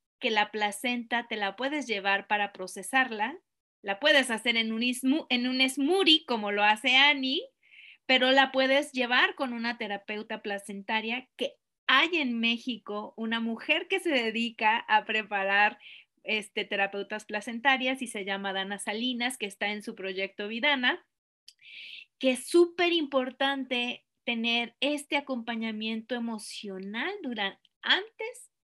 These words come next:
sobre todo antes, durante y después del posparto, después del parto, perdón.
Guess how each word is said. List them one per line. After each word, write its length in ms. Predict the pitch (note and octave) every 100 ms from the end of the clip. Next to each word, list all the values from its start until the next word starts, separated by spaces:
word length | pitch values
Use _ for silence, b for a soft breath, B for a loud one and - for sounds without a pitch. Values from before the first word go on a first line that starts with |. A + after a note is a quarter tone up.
| _
sobre 300 | - A#3 F3+
todo 240 | - E4 D#4+
antes, 440 | G#3+ G#3+ B3 F#4+ - _ _
durante 800 | F3+ A3+ A#3 A#3 A#3+ A#3+ C4+ F4 D5 _ _ _ _ -
y 340 | B3+ C#4+ B4 B4+
después 640 | G#3+ G#3 - A#3+ A#3+ A#3
del 160 | G3 F#3
posparto, 640 | E3+ - F3+ D3 - - _ _ B B B B
después 360 | A3+ A3+ B3+ B3+
del 160 | B3
parto, 340 | B3 G#3+ G#3 F#3
perdón. 340 | E3+ E3 E3+